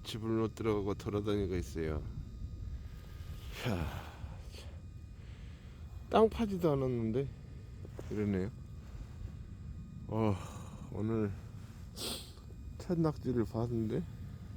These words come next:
이 정도면 승산이 있겠는데요. 기대를 한번 해보겠습니다. 아,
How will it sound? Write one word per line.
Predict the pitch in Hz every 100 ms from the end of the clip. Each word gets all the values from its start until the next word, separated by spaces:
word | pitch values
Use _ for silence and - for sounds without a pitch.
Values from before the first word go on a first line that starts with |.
| -
이 | 104
정도면 | 113 127 117 117 135 180 - - - - - - - - - - - -
승산이 | - 156 147 131 104
있겠는데요. | 123 123 107 98 101 165 - - - - - - - - - - - - - - - - - - -
기대를 | - 113 123 113
한번 | 107 107 104
해보겠습니다. | 120 135 123 117 110 101 90 87 113 226 - - - - - - - - - - - - - - - - - - - - -
아, | 123 131 - - -